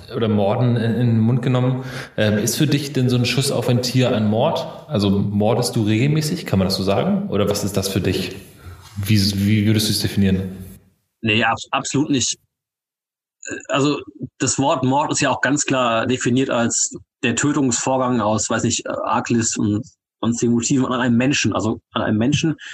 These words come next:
Speaker 2: Das heißt, wenn ich jetzt sage, ich habe ein Tier ermordet, dann würde ich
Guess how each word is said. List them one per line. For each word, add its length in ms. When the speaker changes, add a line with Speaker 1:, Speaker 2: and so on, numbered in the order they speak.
Speaker 2:
Das 140
heißt, 420
wenn 140
ich 100
jetzt 320
sage, 340
ich 300
habe 240
ein 180
Tier 220
ermordet, 420
dann 160
würde 140
ich 120